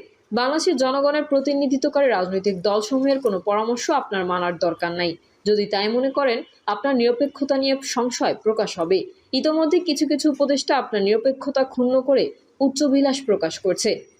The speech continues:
তাদের উদ্দেশ্যে অনির্দিষ্টকাল পর্যন্ত যেন অনির্বাচিত এই সরকার থাকতে পারে। আপনার কি উদ্দেশ্য, অবশ্যই আমরা জানি না।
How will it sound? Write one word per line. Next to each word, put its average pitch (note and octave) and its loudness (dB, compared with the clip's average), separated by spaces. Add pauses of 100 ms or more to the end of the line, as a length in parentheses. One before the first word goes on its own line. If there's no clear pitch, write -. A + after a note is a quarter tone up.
তাদের G3+ 2
উদ্দেশ্যে G3+ 0
অনির্দিষ্টকাল B3 0
পর্যন্ত C4+ 0
যেন C4 0 (380)
অনির্বাচিত C#4 0
এই A3+ 4
সরকার F#3 -2
থাকতে - -4
পারে। F3 0 (260)
আপনার D#4 -2
কি D#4+ 0
উদ্দেশ্য, C#4+ 0
অবশ্যই A3+ 0
আমরা F3 0
জানি E3 0
না। F3 -2